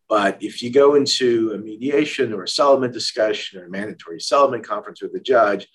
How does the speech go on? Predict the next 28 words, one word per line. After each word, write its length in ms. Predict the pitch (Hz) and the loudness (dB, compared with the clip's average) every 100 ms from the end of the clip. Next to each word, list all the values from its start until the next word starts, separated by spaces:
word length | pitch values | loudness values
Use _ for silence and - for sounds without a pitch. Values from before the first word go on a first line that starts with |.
| _ _ | _ _
on 80 | 113 | -16
the 80 | 104 | -8
plaintiff 380 | 98 165 160 - | 0 2 2 -2
side, 440 | 123 101 95 95 _ _ _ | 0 0 -2 -6 _ _ _
you 120 | 127 | -4
could 160 | 135 131 | -2 0
say 200 | 147 120 | 0 0
that 160 | 101 | -2
conceptually, 800 | - 107 - 160 - - 110 101 | -8 -10 0 0 0 -2 0 -2
paga 360 | 98 120 120 107 | -2 0 0 0
allows 460 | 104 107 104 98 | -2 -2 -2 -4
for 220 | - - 104 | -8 -12 -8
something 280 | 110 107 - | -8 -10 -14
called 180 | 92 87 | -14 -8
stacking 640 | - - - 107 98 92 | -2 0 0 -2 -6 -12
of 100 | - | -4
penalties, 720 | 139 131 101 - 90 82 - - _ | 0 0 -2 -8 -8 -8 -14 -20 _
which 260 | - 85 - | -2 0 4
is 460 | 107 98 92 - - _ _ - | 4 4 2 0 -4 _ _ -12
you 100 | 104 | -2
take 400 | 147 143 143 143 | 4 4 4 4
every 320 | 139 131 120 | 6 6 4
alleged 500 | 101 104 117 - - | 4 2 2 0 2
violation 560 | 110 110 107 107 - | 2 4 0 -2 -8
of 80 | 101 | -12
the 60 | 92 | -12
labor 340 | 110 139 - | -4 -2 -2
code 400 | - 160 117 82 | -8 -14 -16 -18